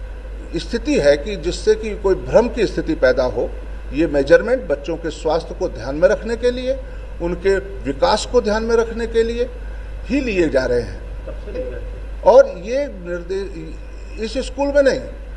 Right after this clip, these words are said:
Speaker 1: आप किसी भी स्कूल में पता करिए। मेरे पास Saint जेवियर्स स्कूल का form है जिसमें ये सूचना मांगी जा रही है जयपुर के। उसके अलावा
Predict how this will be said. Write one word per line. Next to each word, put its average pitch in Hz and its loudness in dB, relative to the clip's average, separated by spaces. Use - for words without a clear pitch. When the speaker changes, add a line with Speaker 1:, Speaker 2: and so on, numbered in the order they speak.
Speaker 1:
आप 175 2
किसी 277 -4
भी 285 -2
स्कूल 214 0
में 196 4
पता 170 6
करिए। 160 0
मेरे 185 6
पास 185 10
Saint 185 6
जेवियर्स 170 -2
स्कूल 165 -6
का 151 2
form 131 6
है 214 0
जिसमें 165 -4
ये 170 0
सूचना 143 -4
मांगी 131 -2
जा 120 2
रही 120 -4
है 196 -2
जयपुर - 2
के। 240 -2
उसके 185 2
अलावा 175 2